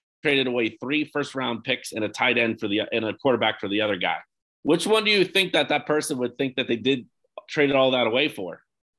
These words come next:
Like, what, isn't that so wild to think about? I mean, I saw a stat today that Geno Smith's seventy-seven percent completion percentage is the highest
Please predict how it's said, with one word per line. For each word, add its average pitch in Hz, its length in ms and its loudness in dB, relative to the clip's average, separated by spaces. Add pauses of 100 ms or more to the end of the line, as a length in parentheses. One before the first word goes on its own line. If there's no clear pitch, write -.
(200)
Like, 165 280 2
what, - 260 -6 (140)
isn't 175 160 -8
that 233 240 2 (500)
so 175 580 2
wild 143 480 4
to 123 100 2
think 123 240 -2
about? 90 340 -2 (800)
I 139 80 2
mean, 151 180 4
I 151 120 2
saw 165 500 4
a 117 80 -4
stat 156 320 0
today 131 260 -2
that 113 140 -4
Geno 139 360 -4
Smith's - 720 -6
seventy-seven 165 1000 -2
percent 143 500 -4
completion 131 480 -2
percentage 110 480 -6
is 101 60 -12
the 107 100 -4
highest 120 340 0